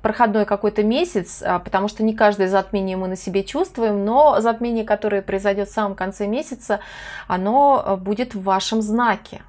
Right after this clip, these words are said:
Оно тоже будет в Близнецах. Возможно, это ваш солнечный знак, возможно, асцендентальный.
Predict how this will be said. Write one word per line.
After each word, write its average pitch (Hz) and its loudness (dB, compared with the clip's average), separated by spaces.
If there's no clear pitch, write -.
Оно 175 -4
тоже 185 -4
будет 175 -4
в - -20
Близнецах. 180 0
Возможно, 196 -2
это 202 -6
ваш 190 -2
солнечный 170 -6
знак, 247 0
возможно, 185 -6
асцендентальный. 180 -4